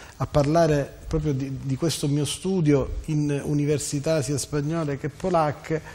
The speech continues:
e i ragazzi che mi ascoltavano facevano sempre riferimento al Padrino, facevano sempre riferimento ai Soprano. Cioè è quello, è quel tipo di mafia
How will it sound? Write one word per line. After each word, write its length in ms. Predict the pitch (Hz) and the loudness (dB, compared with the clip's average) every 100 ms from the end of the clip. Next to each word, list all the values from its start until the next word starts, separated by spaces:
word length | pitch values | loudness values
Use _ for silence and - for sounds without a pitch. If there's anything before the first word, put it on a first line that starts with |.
| - - - - | -18 -18 -18 -6
e 300 | - 196 185 - | 2 2 2 2
i 140 | 175 | 4
ragazzi 600 | 170 160 180 151 - - | 6 8 8 8 4 0
che 100 | 131 | 2
mi 140 | 143 156 | 2 2
ascoltavano 1000 | 139 - 175 - 139 123 127 135 143 147 - - - - | 2 0 -2 0 0 2 2 2 0 -4 -10 -20 -20 -12
facevano 540 | - 156 180 170 156 | 0 2 4 4 4
sempre 540 | 131 - 196 202 196 180 | 2 4 4 4 2 2
riferimento 840 | 156 - 147 147 147 143 135 - - - | 2 2 2 2 2 0 -2 -8 -10 -6
al 160 | 143 | -6
Padrino, 540 | - 131 113 104 95 98 - - - - | -2 -4 -2 -4 -6 -10 -16 -16 -16 -6
facevano 320 | 135 156 156 | 0 2 4
sempre 340 | - 185 180 175 | 4 4 4 2
riferimento 580 | 156 156 151 156 147 | 2 0 2 2 2
ai 60 | 151 | 0
Soprano. 840 | 147 127 135 113 113 113 - - - - | 0 -2 -2 -2 -4 -6 -10 -16 -18 -2
Cioè 380 | 170 160 135 - | 4 4 2 0
è 220 | 175 - | -2 2
quello, 560 | - 208 170 151 147 | 6 8 8 6 2
è 180 | - 175 | 4 2
quel 240 | - 165 131 | 4 2 4
tipo 260 | 202 180 | 2 4
di 120 | 156 | 4
mafia 560 | 156 165 170 151 190 190 | 4 4 2 0 0 -2